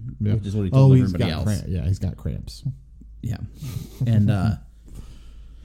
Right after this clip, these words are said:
Speaker 1: But his dad, like, his dad is a very busy businessman. I don't
Speaker 2: Yeah.
Speaker 1: know what he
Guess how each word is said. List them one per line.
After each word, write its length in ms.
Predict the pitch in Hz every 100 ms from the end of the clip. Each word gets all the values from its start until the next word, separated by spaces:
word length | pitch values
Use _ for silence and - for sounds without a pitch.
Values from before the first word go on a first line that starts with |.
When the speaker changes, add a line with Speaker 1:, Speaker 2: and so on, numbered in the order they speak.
| - - - -
Speaker 1:
But 120 | 139
his 120 | 131
dad, 360 | 160 165 165 139
like, 200 | 117 110
his 260 | 113 117
dad 220 | 120 135 131
is 100 | 113
a 20 |
very 240 | 113 113
busy 800 | 98 - 104 101 104 104 101 98 - - -
businessman. 800 | 98 95 - 123 - 139 147 -
I 80 | 104
don't 100 | 131
Speaker 2:
Yeah. 140 | 113 85
Speaker 1:
know 60 |
what 80 | -
he 100 | -